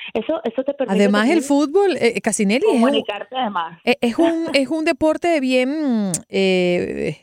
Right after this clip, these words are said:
Speaker 2: ¿cómo podríamos protocolar, no? Cuando hablamos del periodista, porque hay muchas reglas que si tú no conoces y vas a un campo de fútbol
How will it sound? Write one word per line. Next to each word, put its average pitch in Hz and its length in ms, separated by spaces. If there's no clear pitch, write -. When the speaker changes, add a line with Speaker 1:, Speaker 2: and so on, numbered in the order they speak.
Speaker 2:
¿cómo 247 180
podríamos 254 380
protocolar, 226 920
no? 269 360
Cuando 190 240
hablamos 214 340
del 320 140
periodista, 185 640
porque 214 340
hay 240 200
muchas 330 340
reglas 302 380
que 285 120
si 233 140
tú 262 140
no 339 100
conoces 320 340
y 240 60
vas 214 140
a 302 40
un 302 120
campo 277 400
de 202 80
fútbol 214 380